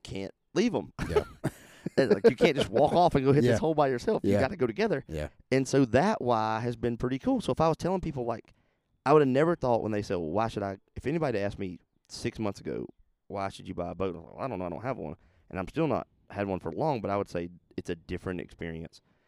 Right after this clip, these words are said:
Speaker 1: Like, if you really wanna just hang out with people and fish,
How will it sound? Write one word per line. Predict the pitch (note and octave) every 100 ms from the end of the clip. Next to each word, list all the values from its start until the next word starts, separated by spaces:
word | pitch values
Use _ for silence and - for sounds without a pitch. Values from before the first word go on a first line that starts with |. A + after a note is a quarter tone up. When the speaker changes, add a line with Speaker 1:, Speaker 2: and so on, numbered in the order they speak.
| _ _
Speaker 1:
Like, | -
if | E2+
you | G#2
really | A2+ A2
wanna | G#2+ G2
just | F#2 - -
hang | - - F#2+ F#2+
out | F2+
with | E2+ -
people | F#2+ - A2+
and | F2+
fish, | - F2 C3 -